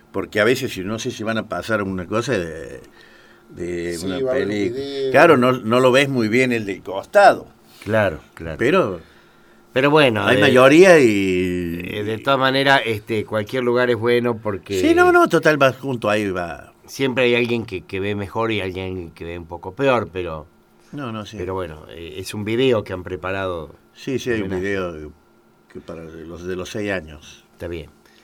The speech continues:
Speaker 3: ¿Y va a haber algún tipo de distinción para los, para el
Speaker 1: Sí.
Speaker 3: plantel?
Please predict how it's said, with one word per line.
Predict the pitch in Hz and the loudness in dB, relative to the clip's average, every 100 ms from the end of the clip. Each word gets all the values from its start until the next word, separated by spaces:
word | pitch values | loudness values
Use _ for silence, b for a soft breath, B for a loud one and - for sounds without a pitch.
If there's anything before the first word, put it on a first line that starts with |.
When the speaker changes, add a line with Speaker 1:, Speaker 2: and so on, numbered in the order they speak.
| b - | b -10
Speaker 3:
¿Y | 98 | -4
va | 101 | -2
a | |
haber | 104 | -2
algún | 98 98 | -4 -6
tipo | 113 104 101 | -6 -4 -2
de | 95 | -2
distinción | 90 85 95 92 - 123 120 | -4 -6 -10 -8 -4 -2 -2
para | 107 92 87 | -4 -6 -6
los, | 80 78 73 78 - | -8 -12 -14 -18 -20
para | 85 82 | -14 -12
el | |
Speaker 1:
Sí. | 92 | -6
Speaker 3:
plantel? | 92 92 117 120 | -6 -4 -4 -6